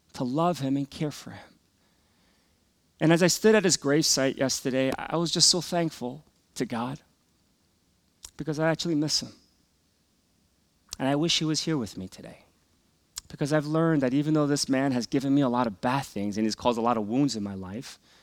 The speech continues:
I wouldn't be who I am today if it wasn't for him. There's so many good things that make him who he is.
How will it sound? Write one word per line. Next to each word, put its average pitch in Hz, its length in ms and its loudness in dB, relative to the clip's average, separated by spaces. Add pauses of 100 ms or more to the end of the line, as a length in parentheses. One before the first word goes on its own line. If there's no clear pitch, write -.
(1000)
I - 80 -2
wouldn't 151 260 2
be 143 320 -2
who 151 180 -2
I 127 100 2
am 120 180 -2
today 120 220 -4
if 107 120 -6
it 123 40 -8
wasn't 123 260 -6
for - 120 -16
him. - 240 -16 (880)
There's 131 100 -4
so 139 160 2
many 135 140 4
good 135 200 -2
things 107 400 -8
that 107 120 -4
make 113 220 -4
him 107 100 -4
who 117 200 -6
he 104 120 -4
is. - 380 -14